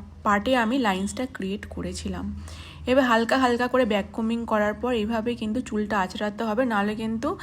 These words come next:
ব্যাক কমিংটা চলে যাবে এবং চুলের ফোলানো ভাবটা একদম বসে যাবে।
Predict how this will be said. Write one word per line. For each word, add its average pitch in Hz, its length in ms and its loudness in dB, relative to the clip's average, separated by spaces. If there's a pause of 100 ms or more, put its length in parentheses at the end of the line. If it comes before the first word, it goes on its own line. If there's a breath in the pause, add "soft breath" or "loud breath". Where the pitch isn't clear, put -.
(260 loud breath)
ব্যাক 226 240 4
কমিংটা 254 400 2
চলে 226 340 2
যাবে 214 260 0
এবং 247 280 0
চুলের 233 280 -2
ফোলানো 233 480 2
ভাবটা 233 460 -4
একদম 214 420 -4 (340 loud breath)
বসে 240 340 6
যাবে। 202 380 0